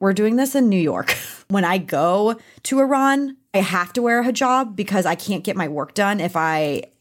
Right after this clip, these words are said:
don't. But I have never, ever had to do this. She said, "Here in New York or anywhere else outside of Iran, I have never been asked by any Iranian president, and I have interviewed every single one of them since nineteen ninety-five, either inside or outside of Iran,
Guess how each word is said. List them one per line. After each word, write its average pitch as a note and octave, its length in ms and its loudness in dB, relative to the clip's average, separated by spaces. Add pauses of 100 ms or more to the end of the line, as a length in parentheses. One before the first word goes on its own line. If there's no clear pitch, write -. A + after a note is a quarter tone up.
(100)
don't. F3 500 -2 (120)
But - 320 -2 (100)
I A3 80 -2
have A3 120 -2
never, G3+ 720 0 (480)
ever F#3 300 0
had E3 240 -4
to F3 80 -6
do D#3+ 160 -4
this. - 400 -4 (140)
She - 120 -6
said, G3 200 0
"Here A#3+ 220 0
in C4+ 40 4
New C#4+ 80 2
York E3+ 380 0 (180)
or F3+ 140 0
anywhere A3+ 400 2
else F3+ 340 -2 (240)
outside G3+ 380 -2
of G3+ 80 -4
Iran, D3 440 0 (240)
I F#3+ 40 0
have F#3+ 100 0
never G#3 480 2
been E3+ 140 -4
asked E3+ 340 -4
by E3 180 -2
any A#3 380 2
Iranian G3 460 0
president, D#3 600 -2
and F#3 120 2
I F#3+ 80 2
have G3+ 220 -2
interviewed G3 500 0
every A3 320 0
single B3 320 2
one A3+ 180 2
of F3+ 100 -2
them C3 360 -2
since F#3+ 260 2
nineteen F3+ 280 2
ninety-five, F#3+ 580 -2 (260)
either F#3 240 2
inside A#3+ 480 0
or C#4 100 0
outside A3 380 0
of G#3+ 80 -4
Iran, D3 480 -2